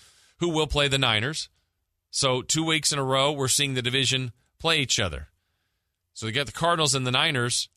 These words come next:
on Sunday, but tonight in Thursday Night Football, the Rams and the Seahawks. Seattle's two and two now after that win against the forty-niners this last weekend,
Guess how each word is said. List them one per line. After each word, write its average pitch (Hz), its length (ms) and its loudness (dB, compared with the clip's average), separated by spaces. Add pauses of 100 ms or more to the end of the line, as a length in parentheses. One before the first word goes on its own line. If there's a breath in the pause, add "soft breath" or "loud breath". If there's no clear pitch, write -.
(240)
on 107 140 -2
Sunday, 131 480 2
but 127 240 -4
tonight 156 400 0 (500)
in 135 120 -4
Thursday 147 340 0
Night 131 180 0
Football, 117 480 -2 (440 soft breath)
the 127 160 -4
Rams 127 760 0 (1000)
and 123 140 -6
the 113 40 -2
Seahawks. 110 720 -2 (840)
Seattle's 127 380 -2
two 139 200 -2
and 123 80 -4
two 131 200 0
now 98 320 -2 (460)
after 107 280 -6
that 104 200 -2
win 107 260 -4
against 101 220 -6
the 98 60 -8
forty-niners 98 540 -4
this 92 140 -2
last 87 240 -2
weekend, 107 460 -2